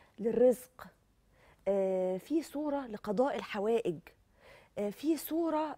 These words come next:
للراحة النفسية. يعني السورة تبقى على بعضها هي عبارة عن فضل في قراءتها وليها كرامات وليها أسرار. أنا زمان وأنا صغيرة ما كنتش بستوعب الكلام ده، لكن لما كبرت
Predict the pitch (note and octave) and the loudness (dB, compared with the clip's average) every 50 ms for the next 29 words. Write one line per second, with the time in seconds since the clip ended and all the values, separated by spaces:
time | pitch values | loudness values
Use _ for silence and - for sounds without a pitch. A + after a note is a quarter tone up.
0 | - - G#3 G#3+ G#3+ G#3+ A#3+ C#4+ D4+ D4 - - B3+ A#3 A3 A3 - - - - | -8 -6 -6 -4 -2 0 0 0 0 0 -2 -4 -4 -4 -4 -4 -8 -8 -6 -2
1 | C#4+ C4+ A#3+ G#3+ F#3 D3+ - _ - - - - - - G#3 G3 G3+ G#3 F#3+ - | 0 0 0 0 -2 -4 -4 _ -20 -20 -20 -20 -6 -2 0 0 2 0 -2 -4
2 | - - - - E4 G#4 A4 - - B3 - G#3+ A3 A3+ A3+ A3 G3+ G#3 G#3 G#3+ | -6 -8 -4 0 2 2 2 2 0 0 0 0 2 4 4 4 4 4 2 2
3 | G#3+ A#3+ D#4 D#4+ - D#4+ D#4+ - - - - - - - _ - A3 D4 D4 E4 | 2 0 0 0 -2 -4 -6 -6 -12 -20 -20 -20 -20 -20 _ -4 -2 0 2 2
4 | C#4 A3 G#3+ A3+ C#4+ E4+ F4 D#4+ B3+ A3+ G#3+ G#3 G#3 - - C#4 C#4+ A3 G3 G#3 | 2 2 4 4 6 6 6 4 2 0 -2 -4 -4 -2 2 2 2 2 2 0
5 | G#3 G3 - G#3 F#3+ - - - - - - - D4 - - A#3+ B3 B3+ - - | -2 -2 -2 -4 -8 -6 -6 -4 -4 -2 0 -2 -2 -4 -4 -6 -8 -8 -8 -10
6 | - - - - - G#3 A3+ A3+ D4 F4 F4+ D4 C#4+ B3 - A3+ G3 F#3+ F#3 F#3 | -20 -20 -18 -8 -4 -2 0 2 2 2 2 0 -2 -6 -8 -8 -6 -6 -4 -4
7 | G3 G#3 A3 A3+ A3+ A3+ G#3+ - G3+ F#3+ G#3 G#3+ C4+ D4 B3+ B3 - - - - | -4 -2 -2 0 0 -2 -2 -4 -4 -4 -2 -2 -2 -4 -4 -6 -8 -8 -10 -10
8 | - G#3 G#3+ G#3+ A3+ A3 G3+ - - - - - - - - - - - - _ | -6 -4 0 2 2 2 2 0 -4 -12 -18 -20 -20 -20 -20 -20 -20 -20 -20 _
9 | _ _ _ - F4 A4+ A#4+ A4 D#4 D4 D4 D4 E4 F#4+ G#4 G4+ G4 F#4+ D#4+ - | _ _ _ 4 6 6 6 6 6 6 6 6 6 4 2 2 0 -2 -2 -2
10 | B3+ C#4+ F4 G#4 G#4 - - C#4 A#3 C4+ C#4+ E4 G4 G4+ F4+ F4+ - - - - | 0 2 2 2 0 0 0 0 0 2 2 2 2 0 0 -2 -4 -8 -12 -10
11 | - F#4 F4 - - - G#4+ A4+ G4+ C4+ G#3 G#3 G3+ F#3 F3+ - G#3+ G3+ G3+ G3+ | -8 -6 -8 -6 -4 -2 0 0 2 2 2 2 0 0 -2 -2 -2 0 0 0
12 | F#3+ G3 E3+ D3 D#3 - _ _ - - - - - - - - G#3 B3+ D4 - | 0 0 -2 -4 -6 -8 _ _ -20 -20 -20 -20 -20 -16 -4 0 0 0 2 0
13 | - C#4+ B3+ B3+ B3 B3 A#3+ A#3+ G#3 A#3+ G#3 G#3+ F#4+ G#4+ - - _ _ - - | 0 0 0 2 2 2 0 0 0 0 2 2 2 2 0 -4 _ _ -20 -20